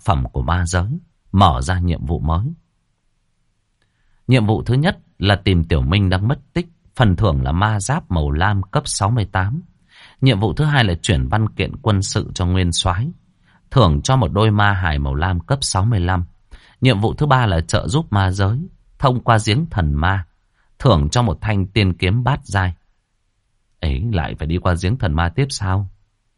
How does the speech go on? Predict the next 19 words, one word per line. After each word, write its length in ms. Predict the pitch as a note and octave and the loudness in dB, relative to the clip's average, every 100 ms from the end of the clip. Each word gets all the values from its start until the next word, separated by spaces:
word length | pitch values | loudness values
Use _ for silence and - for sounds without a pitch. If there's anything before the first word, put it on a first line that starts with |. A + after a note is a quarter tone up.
| _ _ - | _ _ -8
Thôi 260 | - F2 D2 | -2 -2 -2
mẹ 260 | C#2+ G#1+ | -4 -6
đi. 220 | D2 F2+ E2+ _ _ _ _ _ _ _ _ _ _ _ _ _ _ _ _ _ _ _ _ _ _ _ _ _ _ | -4 -4 -6 _ _ _ _ _ _ _ _ _ _ _ _ _ _ _ _ _ _ _ _ _ _ _ _ _ _
Hắn 240 | A#2+ D3 | 0 0
quay 200 | E3 B2+ | 2 2
về 160 | G2+ C#2+ | 2 0
nhân 220 | D2+ F#2 | 0 0
gian, 280 | F#2 F#2 E2+ - _ | 0 0 -2 -8 _
nhắn 220 | G2 G#2+ C3+ | 0 2 2
tin 200 | C3+ G2 | 2 2
cho 100 | F2+ | 0
Sương 300 | F#2+ - F2+ | -2 0 0
Vũ. 340 | D#2+ G2+ C#3 E3+ _ - - - - - | 0 -2 -4 -8 _ -20 -20 -20 -16 0
Đường 220 | B2 G#2 | 4 4
Hoa 260 | A2 B2 A#2 | 4 2 2
liền 260 | F#2+ D2+ | 2 2
nói, 300 | D2+ F2 C#3 F3+ _ _ _ _ _ | 0 0 -4 -8 _ _ _ _ _
"Ê, 500 | C#2 C2 C2 C2+ C2+ B1+ - _ _ _ _ _ _ _ _ _ | -4 -2 -2 -2 -2 -6 -12 _ _ _ _ _ _ _ _ _
này, 440 | E2 D2 C#2 D2 | 0 0 2 0